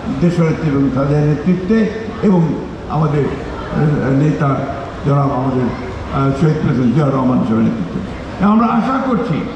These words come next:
আমাদের নেতা তারেক রহমান সাহেব আমাদেরকে যে পথ দেখাচ্ছেন, যে কথাগুলো বলছেন অর্থনীতি সম্পর্কে, রাজনীতি সম্পর্কে,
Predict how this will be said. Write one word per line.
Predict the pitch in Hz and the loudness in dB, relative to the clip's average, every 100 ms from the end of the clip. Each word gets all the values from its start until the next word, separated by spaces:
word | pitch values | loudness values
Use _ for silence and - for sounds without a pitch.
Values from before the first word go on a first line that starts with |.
| - - - - - | -10 -12 -14 -6 0
আমাদের | 214 233 226 | 4 4 4
নেতা | 233 226 226 | 4 2 2
তারেক | 208 214 196 202 | 2 2 2 2
রহমান | 196 196 | 2 2
সাহেব | 202 190 | 2 2
আমাদেরকে | 180 190 190 - 185 156 - - - - - | 2 4 2 2 0 0 -4 -10 -12 -4 2
যে | 190 190 - | 2 2 0
পথ | 202 220 180 | 2 2 0
দেখাচ্ছেন, | 226 208 208 190 180 131 - - - - - - | 0 2 0 2 0 0 -2 -8 -10 -12 -6 -2
যে | 196 | 2
কথাগুলো | 226 226 240 226 226 | 2 4 4 4 4
বলছেন | 233 - 220 175 - - - - | 2 2 2 0 -4 -8 -8 -2
অর্থনীতি | 214 185 233 233 233 | -2 2 2 2 2
সম্পর্কে, | 202 220 208 233 202 214 226 220 - - - 156 | 2 2 2 0 0 2 0 0 -4 -8 -4 0
রাজনীতি | 220 220 214 226 226 | 2 2 2 2 2
সম্পর্কে, | 226 - 226 226 240 233 | 0 0 0 0 -2 -2